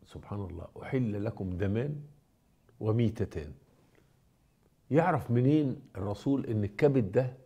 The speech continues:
مش زي بقية الجسم؟ مش زي بقية الجسم. مش دم بيخش في أوعية دموية ويروح خارج تاني، يدي الغذاء ويروح خارج تاني. لا، ده سفنجة فيها دم.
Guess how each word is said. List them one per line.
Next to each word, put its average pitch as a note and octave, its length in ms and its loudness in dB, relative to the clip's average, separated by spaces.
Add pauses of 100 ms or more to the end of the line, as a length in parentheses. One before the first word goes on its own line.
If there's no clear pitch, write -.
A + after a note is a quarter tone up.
(120)
مش G2+ 120 0
زي C3+ 120 8
بقية C3 200 4
الجسم؟ A2 380 -2 (1300)
مش A2+ 80 2
زي E3+ 120 8
بقية E3+ 240 6
الجسم. D3+ 340 0 (460)
مش G2+ 180 -2
دم C3+ 200 8
بيخش C3 680 0
في - 180 -6
أوعية A2+ 300 6
دموية C#3 640 8
ويروح G2+ 240 0
خارج A#2 260 6
تاني، F2+ 360 -4 (480)
يدي G#2+ 300 2
الغذاء A2+ 440 6
ويروح A#2 220 2
خارج G#2+ 260 2
تاني. E2+ 280 -4 (220)
لا، B2 160 2
ده B2+ 140 4
سفنجة C3+ 680 6 (320)
فيها A2+ 160 4
دم. G#2 260 0